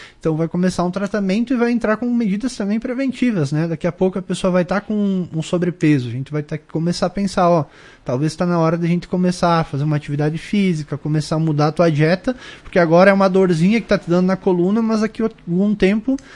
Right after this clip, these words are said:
vai tá te prejudicando mais, vai começar, começar a perder força nas pernas, vai começar a dar uma, a uma osteoporose,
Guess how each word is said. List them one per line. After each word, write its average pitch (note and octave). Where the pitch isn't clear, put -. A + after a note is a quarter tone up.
vai E3+
tá F#3+
te -
prejudicando F#3
mais, G#3+
vai C#3
começar, D#3
começar E3
a -
perder D#3
força D#3
nas F3+
pernas, G3
vai C#3+
começar D#3
a -
dar D3+
uma, E3
a D3
uma C#3+
osteoporose, F3